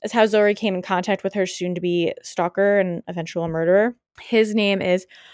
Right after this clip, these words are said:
Ramin Kodakarem Rezai.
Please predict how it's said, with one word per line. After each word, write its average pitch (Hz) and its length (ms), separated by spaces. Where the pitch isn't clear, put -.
Ramin 254 640
Kodakarem 226 1080
Rezai. 208 840